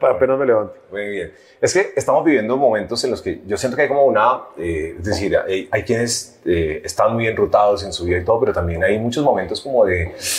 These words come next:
Speaker 2: vertiginosos. Siento que estamos viviendo momentos de, de mucha convulsión, que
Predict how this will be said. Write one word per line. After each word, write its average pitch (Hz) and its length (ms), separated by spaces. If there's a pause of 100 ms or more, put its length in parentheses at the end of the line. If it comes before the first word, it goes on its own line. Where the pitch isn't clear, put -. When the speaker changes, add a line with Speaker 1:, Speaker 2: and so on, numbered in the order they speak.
(180)
Speaker 2:
vertiginosos. 101 760
Siento 85 200
que - 60
estamos 90 280
viviendo 87 300
momentos 90 400
de, 90 260 (300)
de 98 80
mucha 92 200
convulsión, 104 1000
que 85 500